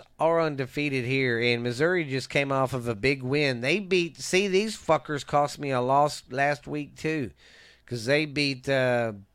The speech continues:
Kansas State, and that was Dickey's, uh, upset game.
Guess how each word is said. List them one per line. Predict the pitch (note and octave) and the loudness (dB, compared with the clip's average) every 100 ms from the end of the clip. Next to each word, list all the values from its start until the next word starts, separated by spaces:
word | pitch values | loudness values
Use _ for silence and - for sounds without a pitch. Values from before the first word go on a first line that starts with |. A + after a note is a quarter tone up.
| _ _ | _ _
Kansas | D#3 D3+ B2 | -4 -2 -6
State, | - D3+ D#3+ D#3 | -6 0 0 0
and | C3 | -2
that | C3 D3+ | -2 -2
was | D3+ G#2+ | -4 -6
Dickey's, | A2 D#3 D#3+ C3 C3 A#2 | -2 -2 -2 -8 -8 -4
uh, | B2+ A#2 A#2 A2 | -2 -2 -4 -4
upset | D3+ D#3 - G2+ F#2 | -4 -4 -4 -6 -6
game. | G#2 G2 F2 | -8 -8 -12